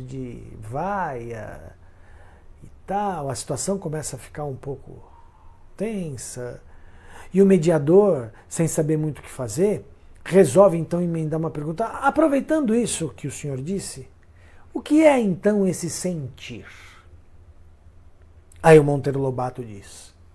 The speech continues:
"Enquanto a percepção sensorial se fizer normalmente no homem, através da porta comum dos cinco sentidos,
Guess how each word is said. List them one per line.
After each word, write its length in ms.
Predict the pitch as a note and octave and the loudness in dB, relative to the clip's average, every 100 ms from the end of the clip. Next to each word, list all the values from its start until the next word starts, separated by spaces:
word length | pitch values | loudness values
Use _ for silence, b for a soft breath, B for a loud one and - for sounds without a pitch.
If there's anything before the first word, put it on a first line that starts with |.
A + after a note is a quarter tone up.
| - - - B B B B B B | -20 -20 -20 B B B B B B
"Enquanto 680 | D#3+ D3 C#3+ A3 D4 G#3+ E3 | -6 -6 2 4 4 0 -2
a 80 | C#3+ | -4
percepção 760 | - C3+ - B2+ - - G3+ | -6 -6 -6 -8 -6 -2 -2
sensorial 720 | A3+ F3+ C#3 - C#3+ C3 A#2+ | -2 -4 -6 -4 -2 -2 -2
se 120 | - - | -8 -10
fizer 380 | A#2+ A2 A2+ A#2+ | -10 -6 -6 2
normalmente 840 | G3+ C#4+ A3 D#3+ C3+ B2+ A2+ D3 | 6 6 6 0 -2 -6 -8 -8
no 140 | G#3 F3 | -2 0
homem, 380 | F3+ D#3 A2+ - - - - B B B | 0 -4 -10 -20 -20 -20 -20 B B B
através 520 | D#3 - E3+ D#3 D#3+ | 0 4 4 4 2
da 120 | D3 | 0
porta 640 | C3+ C#3+ A2+ - A#2+ A2 G#2 - | -2 -4 -4 -6 -10 -10 -8 0
comum 380 | G3+ B3+ D4 | 2 4 2
dos 380 | C3+ A2 B2+ A#2+ | 0 -6 -8 -8
cinco 280 | - B2+ G#2+ | -8 -10 -12
sentidos, 880 | - A2+ - G3+ F2 - - - | -14 -12 -8 -8 -8 -14 -20 -20